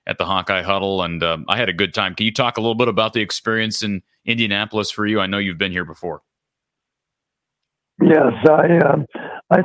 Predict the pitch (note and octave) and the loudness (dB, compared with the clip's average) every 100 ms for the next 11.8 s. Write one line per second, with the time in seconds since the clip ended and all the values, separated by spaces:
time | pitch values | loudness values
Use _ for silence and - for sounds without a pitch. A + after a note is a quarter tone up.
0 | F#3+ E3+ E3+ E3 D3+ - D3 D#3+ D#3+ C#3+ | 4 6 6 6 4 6 4 4 0 -6
1 | _ - D#3+ D3 - - - E3 C#3+ - | _ -2 0 0 -2 -10 -14 -12 -12 -12
2 | - F3+ G3 E3+ E3 F3 D3+ D3+ D#3 D3+ | -2 2 4 4 4 4 4 4 4 4
3 | - D#3 D#3+ E3 D3 D3+ D3+ D3 E3+ E3+ | 4 2 2 4 4 4 4 2 2 4
4 | E3+ E3+ D3 D3 D3 D3+ - B2+ C#3+ F3 | 2 2 2 4 4 2 0 2 4 0
5 | - - - - _ - - G#3 G3+ G3+ | -2 -14 -20 -20 _ -2 2 4 4 4
6 | F3+ F3 G3 E3+ E3 F3 E3+ D3+ D3 D3 | 4 4 4 4 4 2 4 4 4 4
7 | D3 C#3+ C#3+ D3 C#3+ C#3+ D#3 C#3+ D3+ D#3+ | 4 4 4 4 2 2 2 4 2 4
8 | C#3+ - _ _ _ _ - _ _ _ | 2 0 _ _ _ _ -20 _ _ _
9 | _ - E3+ D3 D#3 E3+ E3+ D#3+ D#3 E3+ | _ 0 0 0 0 2 4 2 2 2
10 | D#3+ C#3+ - E3 C#3 D3+ C#3+ C#3 E3 - | 2 2 2 2 4 4 4 2 0 2
11 | D3+ C3+ C3 - C#3+ C3 D#3+ | 4 4 2 2 4 4 2